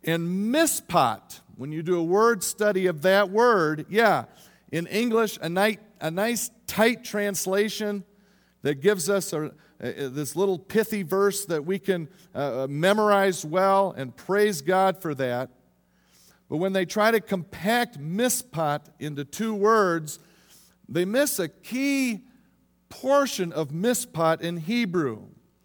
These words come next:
Mishpat in Hebrew, you will always find, sure, it means justice, but if you want to elaborate on that justice, it means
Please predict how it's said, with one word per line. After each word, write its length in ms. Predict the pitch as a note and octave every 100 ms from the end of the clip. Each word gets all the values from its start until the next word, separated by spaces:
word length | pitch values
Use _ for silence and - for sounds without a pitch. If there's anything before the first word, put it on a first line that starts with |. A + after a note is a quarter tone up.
| _ _ _ _ _ -
Mishpat 760 | D3+ C#4 D4+ - G#3+ G3 F#3 F3+
in 160 | F3
Hebrew, 460 | E3+ A#3+ F#3 F3 D#3+
you 200 | E3 F3+
will 340 | E3 E3 - -
always 680 | G#3+ C4+ C#4+ C4 B3+ A#3 -
find, 440 | A3+ G#3+ E3 C3
sure, 400 | - C4+ B3+ D#3+
it 160 | E3+ F3+
means 280 | F3 D3
justice, 840 | - B3 C4 - - C#3+ C3 - _ _ _ _ _ _ _ _ _ _
but 160 | F#3+ F#3+
if 160 | -
you 100 | G3+
want 160 | A3 A3
to 60 | F#3+
elaborate 800 | G3 A#3 C4+ C#4+ A3+ G3 F3
on 240 | D#3+ E3 D#3+
that 180 | D#3 C3+
justice, 600 | E3 D#3+ - D#3 D3 -
it 340 | F3 A#3+ C4+ F#3
means 480 | G3 F#3 F3+ D#3+